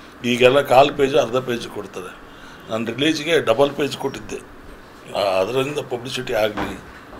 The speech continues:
ಹೊಸ hero ಅಂತ. ಅಷ್ಟು ನಂಬಿಕೆ ಇತ್ತು ನನಗೆ ಅವ್ರ ಮೇಲೆ. ಆಮೇಲೆ ಸಿನಿಮಾ release ಆಯ್ತು. ಆ, starting first day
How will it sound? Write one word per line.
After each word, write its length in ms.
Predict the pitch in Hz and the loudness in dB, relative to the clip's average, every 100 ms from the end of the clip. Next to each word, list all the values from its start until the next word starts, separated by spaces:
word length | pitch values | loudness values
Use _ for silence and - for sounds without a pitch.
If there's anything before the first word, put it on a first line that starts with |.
| - - | -20 -12
ಹೊಸ 220 | 98 - | -8 -4
hero 320 | 110 104 92 | -2 -2 -4
ಅಂತ. 240 | 90 - - - - - - - - - - - - | -8 -12 -20 -20 -20 -20 -20 -20 -20 -20 -20 -16 -4
ಅಷ್ಟು 340 | 113 - - | -2 0 -2
ನಂಬಿಕೆ 360 | 143 147 175 208 | 2 0 2 0
ಇತ್ತು 220 | 135 117 | 0 -2
ನನಗೆ 320 | 98 95 95 | -8 -8 -8
ಅವ್ರ 200 | - 95 | -6 -6
ಮೇಲೆ. 600 | 87 90 87 - - - - - - - - - - - - - - - - - | -8 -12 -14 -18 -14 -10 -10 -12 -18 -20 -20 -20 -20 -20 -20 -20 -20 -20 -20 -10
ಆಮೇಲೆ 680 | - 180 180 180 185 180 170 | -6 -2 2 4 4 4 0
ಸಿನಿಮಾ 320 | 175 196 202 | -4 0 0
release 360 | 185 185 190 190 | 0 0 0 2
ಆಯ್ತು. 320 | 190 185 202 202 190 180 160 - - - - - - - - - - - - - | 0 0 0 2 2 0 -4 -8 -16 -20 -20 -20 -20 -20 -20 -20 -20 -20 -20 -16
ಆ, 340 | - 139 135 131 | -10 -4 -2 -2
starting 640 | - - 196 196 185 165 | -2 0 0 0 -6 -6
first 300 | - 131 - | -2 -2 0
day 360 | 190 185 127 | 0 2 2